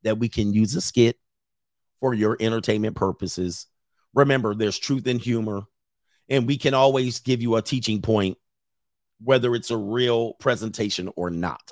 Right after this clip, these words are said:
All right, shout out to the Coach Gang. Let me check on these super chats and the contributions here.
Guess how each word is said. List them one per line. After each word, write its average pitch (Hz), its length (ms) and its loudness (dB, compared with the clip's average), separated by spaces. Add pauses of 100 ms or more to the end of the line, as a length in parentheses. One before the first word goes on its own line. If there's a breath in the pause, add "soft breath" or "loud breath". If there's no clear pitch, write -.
All 170 100 8
right, - 180 -2
shout 156 220 2
out 131 140 2
to 135 60 2
the 117 60 -2
Coach 120 200 4
Gang. 123 160 2
Let 147 100 2
me 139 60 0
check 135 180 2 (320)
on 143 120 0
these 127 140 -2
super 139 180 -4
chats 135 440 0
and 113 100 -4
the 110 40 -4
contributions 131 640 -4
here. 143 300 -2